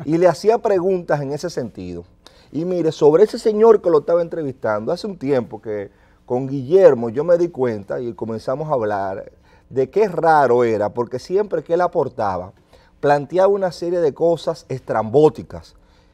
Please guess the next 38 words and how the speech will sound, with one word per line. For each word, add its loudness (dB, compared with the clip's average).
algunas -4
muy -4
alarmantes, -2
que -6
uno -6
lo 2
veía 2
con -6
atención, -4
pero 2
algunas 0
estrambóticas, 0
como -6
que -6
no -8
cuadraban, -2
y -6
que -6
si -8
usted -6
se -2
ponía -2
a 2
ver, 0
desestabilizaban. -4
Dice 2
Guillermo, 2
"Mira, -2
el -2
olfato 0
no -6
me -6
falla. -2
Ese 0
señor 2
que -2
está -2
ahí -2